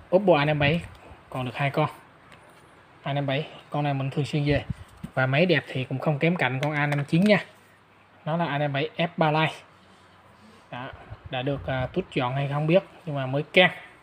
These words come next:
nguyên zin. Men zin, men, màn zin cho anh em luôn. Đó.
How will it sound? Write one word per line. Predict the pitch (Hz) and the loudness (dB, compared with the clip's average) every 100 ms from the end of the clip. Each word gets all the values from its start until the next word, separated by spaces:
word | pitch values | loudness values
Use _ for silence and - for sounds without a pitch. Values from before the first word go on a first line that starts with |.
| - | 0
nguyên | 160 | 2
zin. | 151 175 - - - - - - - - - - | 6 4 2 -20 -20 -20 -20 -20 -20 -20 -14 -6
Men | 147 143 | -4 -2
zin, | 151 147 | 0 2
men, | 143 131 139 135 | 0 0 -2 -2
màn | 139 131 | -2 0
zin | 147 147 | -2 -2
cho | |
anh | 147 | 0
em | 151 147 | 0 0
luôn. | 151 - - - _ _ _ _ - | -4 -8 -20 -20 _ _ _ _ -20
Đó. | 113 | -18